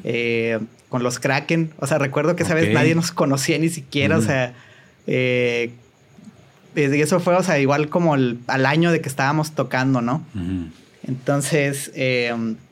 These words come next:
Speaker 1: ese fue un momento muy, muy interesante. Eh, igual, pues, ya nos ha tocado estar en, en lugares grandes de Ciudad de México, como el, el,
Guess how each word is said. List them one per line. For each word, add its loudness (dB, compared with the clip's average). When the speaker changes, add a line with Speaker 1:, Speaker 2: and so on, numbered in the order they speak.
Speaker 1:
ese 0
fue 0
un 0
momento 0
muy, 2
muy 0
interesante. 0
Eh, 0
igual, 2
pues, -2
ya 2
nos 0
ha -2
tocado 2
estar -2
en, 0
en 0
lugares 2
grandes 2
de 0
Ciudad 0
de 2
México, -4
como -2
el, -2
el, -6